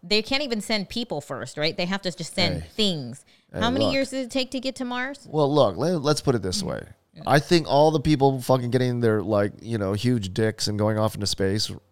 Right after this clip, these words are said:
Speaker 2: is because the rich people know some shit. They
Speaker 1: Mm.
Speaker 2: know. They know we fucked. They got asteroids on a big screen somewhere today and telling us 'cause they don't wanna start a panic. I've seen the fucking, I've seen the Lifetime movies. We're, you know, they're moving.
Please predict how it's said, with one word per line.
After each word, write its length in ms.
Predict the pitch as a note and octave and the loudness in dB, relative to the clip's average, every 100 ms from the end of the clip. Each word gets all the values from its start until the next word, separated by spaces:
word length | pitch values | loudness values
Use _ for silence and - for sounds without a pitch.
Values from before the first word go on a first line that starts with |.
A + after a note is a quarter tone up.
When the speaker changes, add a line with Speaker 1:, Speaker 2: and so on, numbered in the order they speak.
| _ | _
Speaker 2:
is 240 | A#2+ A#2+ G#2 | 0 0 0
because 680 | B2 - C#3 B2+ A2+ A2+ - - - - - - | -2 4 8 8 6 2 -4 -16 -20 -20 -20 -2
the 100 | B2+ | 2
rich 300 | B2 D#3 - | 6 4 6
people 280 | D3 C#3+ C#3 | 4 4 4
know 260 | C3 C#3 | 6 6
some 160 | C#3 C#3+ | 4 2
shit. 420 | - G3 C#3 - _ _ _ _ F3 | 4 4 2 -4 _ _ _ _ -2
They 140 | D3 | 2
Speaker 1:
Mm. 40 | D#3+ | 6
Speaker 2:
know. 440 | E3+ D#3 G#2+ - - | 8 8 4 -4 -8
They 220 | A#2+ C#3+ | -2 2
know 160 | F3 F3+ | 4 4
we 160 | E3 | 4
fucked. 500 | C3+ D3 G#2 - - - - - _ _ - | 4 4 4 0 -12 -12 -16 -16 _ _ -6
They 160 | C3 D3+ | 0 4
got 240 | E3 D#3 | 6 6
asteroids 800 | C#3 D3 C#3 - C#3+ C#3+ C#3 C#3 | 6 6 4 2 6 8 8 6
on 80 | B2+ | 4
a 60 | |
big 160 | A2+ C3+ | 4 2
screen 300 | - C3+ C3+ | 2 0 2
somewhere 260 | A#2+ B2+ A#2+ | 2 2 2
today 160 | A#2 | 2
and 160 | A#2 A2 | 2 2
telling 240 | A#2 A2 | 2 2
us 140 | G#2+ - | 0 0
'cause 80 | G#2 | 0
they 80 | |
don't 80 | G#2+ | 0
wanna 140 | G#2 G2+ | 0 -2
start 180 | G2+ | -2
a 40 | F#2 | -2
panic. 340 | G2 E2 D2 | -2 -2 -4
I've 80 | F#2 | -4
seen 160 | G#2+ G#2+ | -2 -2
the 80 | |
fucking, 420 | F#2+ G2 E2 F#2 - - | -2 -2 -4 -8 -10 -10
I've 120 | G2 | -4
seen 160 | G2+ A2 | -2 -2
the 60 | F#2 | -2
Lifetime 320 | F#2+ F#2+ D#2+ | -4 -4 -6
movies. 380 | D2 G#1+ - - _ _ _ - - _ _ - - | -8 -10 -12 -14 _ _ _ -20 -20 _ _ -18 -6
We're, 200 | - D3 - - | -2 -2 -4 -2
you 120 | D#3 | 2
know, 180 | D3 C#3+ | 4 4
they're 160 | C#3+ D#3 | 4 2
moving. 720 | D#3+ G3 A#3 G3+ G3 F#3+ E3+ | 4 2 6 8 8 6 -6